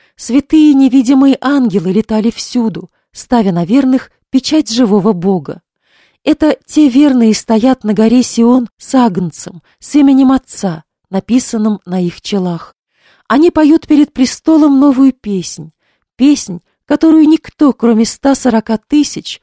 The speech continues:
искупленных от земли, не может петь. Это те, которые следуют за Агнцем, куда бы он ни пошёл.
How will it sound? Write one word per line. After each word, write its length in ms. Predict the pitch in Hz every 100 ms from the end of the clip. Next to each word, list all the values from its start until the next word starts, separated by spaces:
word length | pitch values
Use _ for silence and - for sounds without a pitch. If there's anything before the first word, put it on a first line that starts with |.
| _ _
искупленных 720 | 220 - - 233 185 180 -
от 100 | 185
земли, 440 | 165 220 202 175 - _ _
не 140 | 277 277
может 320 | 202 170 - -
петь. 360 | 170 - - _ _ _ _ _ _ _
Это 200 | 302 311
те, 220 | - 370
которые 420 | - 330 302 311
следуют 560 | 294 - 285 285 294 214
за 180 | 269 -
Агнцем, 640 | 226 233 180 175 - 170 -
куда 260 | - 247 233
бы 120 | 240
он 140 | 226
ни 80 | 226
пошёл. 580 | - 202 - 180 160